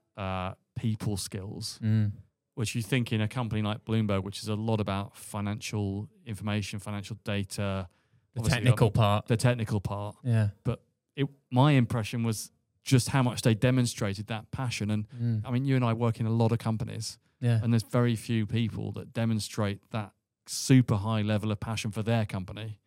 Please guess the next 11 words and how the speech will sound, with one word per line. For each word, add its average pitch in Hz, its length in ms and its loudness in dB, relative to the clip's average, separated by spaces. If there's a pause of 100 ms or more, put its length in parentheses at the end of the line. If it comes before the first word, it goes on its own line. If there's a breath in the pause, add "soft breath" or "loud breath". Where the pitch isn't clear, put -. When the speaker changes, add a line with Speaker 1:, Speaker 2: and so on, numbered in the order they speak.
(460)
Speaker 1:
And 123 120 2
this 131 140 4
is 123 120 2
an 120 100 4
unforced 113 520 0
environment. 113 540 0 (460)
Speaker 2:
Yeah. 110 160 4 (220)
Speaker 1:
And 113 140 2
they 113 80 8
were 110 120 8
really 107 440 4